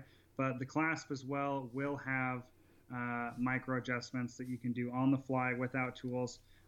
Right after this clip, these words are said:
For anyone who's familiar with our diver, it will be a similar function as the diver, but it will be, uh, sized down quite considerably because the, the,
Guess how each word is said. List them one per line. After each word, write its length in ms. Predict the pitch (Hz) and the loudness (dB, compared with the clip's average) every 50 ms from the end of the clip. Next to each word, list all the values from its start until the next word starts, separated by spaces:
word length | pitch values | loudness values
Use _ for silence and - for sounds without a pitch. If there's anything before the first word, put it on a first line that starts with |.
| - | -4
For 120 | - 147 147 | 0 2 4
anyone 420 | 156 170 180 180 175 170 175 160 | 4 4 4 2 4 4 4 4
who's 200 | 156 156 139 - | 4 2 2 0
familiar 460 | - 143 143 143 143 143 143 143 147 | 0 2 4 6 6 6 6 6 6
with 200 | 143 139 131 131 | 4 2 0 0
our 140 | 135 123 123 | 0 0 0
diver, 600 | 120 123 123 123 127 135 131 127 143 147 143 139 - - - - - - - | 0 0 0 0 0 0 -2 -2 -2 -4 -4 -6 -10 -18 -20 -20 -20 -12 -8
it 120 | 139 131 | -6 -2
will 140 | 135 131 127 | 0 0 0
be 280 | 123 139 139 139 139 | 2 4 6 6 6
a 380 | 135 127 127 123 120 113 113 110 110 | 4 0 -2 -4 -2 -4 -4 -6 -6
similar 600 | - - - - 156 156 156 160 160 160 156 151 | -6 -6 -2 4 4 6 6 6 6 6 4 4
function 640 | 151 - 151 147 147 143 - 151 151 160 165 156 - - - - - | 4 2 2 2 2 2 2 2 2 2 2 0 -6 -10 -18 -12 -6
as 160 | - 131 120 110 | -4 -4 -2 -2
the 120 | 120 120 | -4 -2
diver, 580 | 117 127 131 139 147 147 143 165 170 170 151 - | 0 2 2 2 2 2 2 2 2 2 0 0
but 120 | - 135 131 | 0 0 0
it 80 | 135 | 0
will 140 | 135 131 131 | 0 0 -2
be, 400 | 127 - 139 135 135 135 135 131 | 0 2 2 4 4 4 4 4
uh, 300 | 127 123 120 120 120 117 117 120 | 2 2 0 0 -2 -4 -6 -8
sized 500 | - - - 143 139 139 135 135 127 - | -8 -4 -2 0 2 2 2 0 -2 -2
down 400 | - 135 131 127 127 123 120 120 117 - | -2 0 0 2 2 0 0 -2 -4 -2
quite 220 | - 139 135 123 - | 0 0 0 0 0
considerably 600 | - 123 113 - - 127 120 117 110 - 104 101 101 104 | -4 -6 -6 -4 -4 -4 -4 -4 -6 -8 -12 -14 -12 -12
because 380 | 113 107 - - 127 123 110 104 | -12 -12 -6 -4 -4 -4 -4 -4
the, 400 | 110 127 123 120 120 117 117 117 - - _ - - - - - - _ _ - _ - 117 113 | -2 0 0 2 0 0 -2 -6 -12 -20 _ -20 -20 -20 -20 -20 -20 _ _ -20 _ -12 -4 -2
the, 300 | 127 127 123 120 120 | 0 2 2 2 0